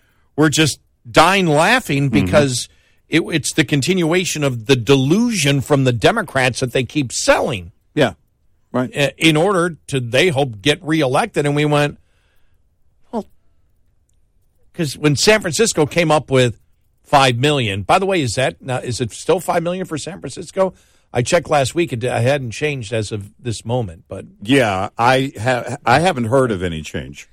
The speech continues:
Speaker 1: But,
Speaker 2: So, yeah.
Speaker 1: but when we saw the two hundred thirty thousand and, and we compared it to the five million, we went, "Oh, no, no, the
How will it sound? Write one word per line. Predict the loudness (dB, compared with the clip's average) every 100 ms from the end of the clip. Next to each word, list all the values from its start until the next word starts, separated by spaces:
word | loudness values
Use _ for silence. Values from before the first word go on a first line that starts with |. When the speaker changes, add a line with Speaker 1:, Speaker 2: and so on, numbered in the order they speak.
| _ _
Speaker 1:
But, |
Speaker 2:
So, | 0 0 -2
yeah. | -8 -4
Speaker 1:
but | 0
when | 2 0
we | 0
saw | -2 2 2 2 0 -6 _ _ _
the | -6
two | 0 2
hundred | 2 0 0
thirty | 0 0
thousand | 0 2 2 0 -2 -4
and, | -6 -6
and | -2 0 -2 -4
we | -2
compared | 0 2 0
it | 0
to | -2
the | -4
five | 2 2 2
million, | 2 0 2
we | 2
went, | 2
"Oh, | 4 4
no, | 4
no, | 0 -4
the | -8